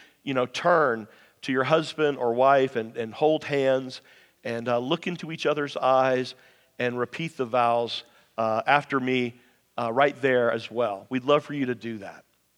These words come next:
But before we get there, before we renew our vows, uh, I wanna say a few things.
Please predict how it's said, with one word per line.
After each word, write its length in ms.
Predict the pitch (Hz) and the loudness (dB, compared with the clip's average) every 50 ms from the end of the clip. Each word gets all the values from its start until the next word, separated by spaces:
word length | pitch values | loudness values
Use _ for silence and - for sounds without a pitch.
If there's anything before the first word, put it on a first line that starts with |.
| _ - | _ 4
But 240 | - 226 170 127 - - - - - _ _ _ _ _ _ _ _ _ _ _ _ - - _ - - - - - - - | 6 6 6 6 2 -6 -20 -20 -20 _ _ _ _ _ _ _ _ _ _ _ _ -20 -20 _ -20 -20 -20 -20 -20 -14 -8
before 300 | - 139 - 190 190 196 | -6 0 4 4 4 6
we 80 | 196 180 | 4 2
get 240 | 143 165 151 - | 2 0 0 2
there, 220 | - 120 107 107 110 | 0 0 0 0 -2
before 280 | 123 120 - 156 160 | -4 -2 2 2 2
we 120 | 160 156 147 | 4 2 2
renew 340 | 127 135 135 131 143 147 147 | 0 0 0 0 2 4 4
our 160 | 139 131 120 | 4 4 4
vows, 600 | 113 127 127 131 127 123 120 117 120 - - - _ - - _ _ _ _ _ - | 4 4 6 6 6 6 4 2 -2 -6 -12 -16 _ -20 -20 _ _ _ _ _ -6
uh, 300 | - 117 120 120 120 - - | -2 0 2 2 2 2 2
I 60 | 165 | 2
wanna 180 | 185 208 196 180 | 4 4 2 2
say 180 | - 185 165 | 2 2 2
a 40 | 147 | 0
few 180 | - - 123 110 | 0 -2 -6 -6
things. 540 | - 117 101 95 90 - - - - - | -4 -6 -8 -8 -12 -20 -20 -20 -20 -20